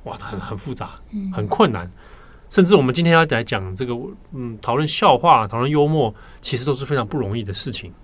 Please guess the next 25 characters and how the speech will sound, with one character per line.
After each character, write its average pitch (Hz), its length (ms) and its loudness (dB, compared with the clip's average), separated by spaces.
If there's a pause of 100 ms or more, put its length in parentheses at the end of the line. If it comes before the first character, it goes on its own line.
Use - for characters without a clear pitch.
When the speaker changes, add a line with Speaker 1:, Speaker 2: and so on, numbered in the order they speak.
(760)
Speaker 1:
但 196 160 4
中 185 200 4
间 185 120 6
这 180 120 2
一 165 80 0
点， 117 180 0
就 104 100 -6
是 107 160 -6
想 98 200 -6
要 104 80 -6
跟 120 120 -4
大 117 120 2
家 110 240 0
来 98 220 -10
一 - 40 -10
起 131 120 -6
思 160 200 -4
考 104 160 -6
看 101 160 -8
看， 92 160 -12 (720)
关 139 160 4
于 120 40 2
身 131 200 -2
障 123 180 0
者， - 180 -10